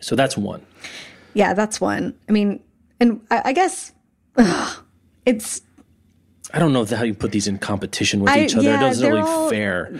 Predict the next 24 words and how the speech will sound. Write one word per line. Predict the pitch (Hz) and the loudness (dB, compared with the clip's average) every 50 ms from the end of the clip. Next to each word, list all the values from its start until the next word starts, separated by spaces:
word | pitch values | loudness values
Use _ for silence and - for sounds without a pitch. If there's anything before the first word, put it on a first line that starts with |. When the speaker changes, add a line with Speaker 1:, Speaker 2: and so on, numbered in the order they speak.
| - - | -2 0
Speaker 2:
these | 220 208 285 277 302 - | 2 4 4 4 2 2
are | 302 294 285 269 220 - - _ _ - | 0 -2 -2 -2 -4 -8 -14 _ _ 0
Speaker 1:
That | 180 208 | 2 4
was | 220 190 | 4 4
the | 196 208 | 6 6
Speaker 2:
not | 202 - | 6 4
Speaker 1:
most | 240 247 | 4 2
Speaker 2:
of | 240 196 | 2 0
the | 226 | 0
Speaker 1:
public. | 220 147 139 226 214 | 0 0 2 2 4
Speaker 2:
same | 107 101 101 | 4 2 2
Speaker 1:
Like, | 175 | 0
it | 131 - - | -2 0 2
was, | 190 175 185 | 4 4 4
it | 185 180 175 170 | 4 2 2 2
was | 165 156 | 2 2
at | 151 147 | 2 0
a | |
Speaker 2:
kind. | 160 190 - - | 0 -2 -2 0
Speaker 1:
big | 180 175 180 160 | 0 2 2 2
event. | 160 123 110 104 104 127 123 127 139 143 139 - - - - _ - - - _ _ _ _ _ _ - | 0 -2 -4 -4 -4 -2 -2 -2 -2 -4 -4 -8 -10 -10 -14 _ -20 -20 -20 _ _ _ _ _ _ 0
You | - - | 2 2
Speaker 2:
Right. | 117 | 4
Speaker 1:
know, | 110 104 101 101 101 | 2 2 0 -2 -2